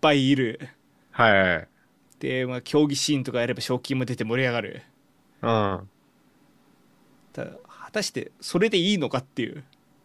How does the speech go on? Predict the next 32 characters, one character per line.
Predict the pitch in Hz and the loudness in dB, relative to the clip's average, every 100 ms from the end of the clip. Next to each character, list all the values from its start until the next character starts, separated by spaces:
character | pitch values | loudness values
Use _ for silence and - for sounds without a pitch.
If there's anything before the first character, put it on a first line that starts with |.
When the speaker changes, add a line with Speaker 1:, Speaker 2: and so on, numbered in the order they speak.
| _ _ _ _ - | _ _ _ _ -12
Speaker 1:
と | 214 | -2
こ | 196 | 2
ろ | 190 | 2
で | |
す | - | -2
ね。 | - - - - - | -18 -20 -20 -20 -20
Speaker 2:
<laughs> | - - - - | -20 -20 -8 -4
そ | - 185 | 2 4
ん | 226 | 6
な | 226 | 6
つ | 220 196 | 4 4
な | 208 | 6
が | 190 | 8
り | 165 | 8
あ | |
る | 185 147 | 8 6
ん | |
だ | 90 | 2
ね。 | 98 147 113 - - - - - - - - _ - 127 175 | 0 0 0 -2 -18 -20 -14 -14 -14 -20 -20 _ -20 -12 -8
Speaker 1:
今、 | - 135 - | -8 -10 -12
適 | 139 | -2
当 | - 196 | 2 2
に | 180 | 2
つ | 185 | 4
な | 185 | 6
げ | |
た | 180 | 6
だ | 175 | 4
け | 160 | 4
だ | 131 | 2
か | |
ら、 | 117 | 0